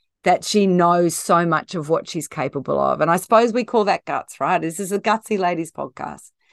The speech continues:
And to be gutsy is to have courage, um, persistence and perseverance and spirit. And this is the thing, right? These blindsidings happen to us, but it's,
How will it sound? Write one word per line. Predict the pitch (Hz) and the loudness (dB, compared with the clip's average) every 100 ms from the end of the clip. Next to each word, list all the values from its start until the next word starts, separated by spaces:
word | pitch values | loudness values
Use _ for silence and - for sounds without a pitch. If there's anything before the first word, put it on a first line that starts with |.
| _ _ - | _ _ -8
And | 175 175 | -4 0
to | 180 | 4
be | 185 185 | 4 4
gutsy | 151 202 214 - 269 240 - | 2 0 0 -2 -2 -2 -6
is | 160 - | -8 -6
to | 160 | -4
have | 156 143 - | -2 -2 -4
courage, | - 202 220 226 185 - - _ _ _ _ _ - | 2 4 6 4 2 -8 -14 _ _ _ _ _ -10
um, | 165 151 143 | -6 -4 -6
persistence | - 170 - 214 - 202 190 | -6 -4 0 0 2 -2 0
and | 180 160 | -4 -2
perseverance | 208 196 - 160 165 160 151 147 - | 0 0 -2 -2 -2 -2 -4 -8 -12
and | - 165 160 | -8 -6 -6
spirit. | - - - - 160 139 - - - _ _ _ _ _ _ | -6 -6 -6 -2 -2 -2 -6 -14 -20 _ _ _ _ _ _
And | 196 202 | 0 2
this | 247 247 | 2 -2
is | 196 | -2
the | 180 | -4
thing, | - 262 | 0 0
right? | 240 139 127 220 - _ _ _ _ _ - | 0 -2 -4 -8 -12 _ _ _ _ _ 2
These | 214 240 196 | 4 4 2
blindsidings | 208 190 190 185 190 180 160 | 2 4 2 2 0 0 -4
happen | - 175 185 185 160 | -6 -4 -4 -4 -8
to | 160 - 294 214 | -8 -2 2 2
us, | 156 160 - - _ _ - | 0 -6 -14 -20 _ _ -2
but | 185 | 2
it's, | 185 - | 2 -2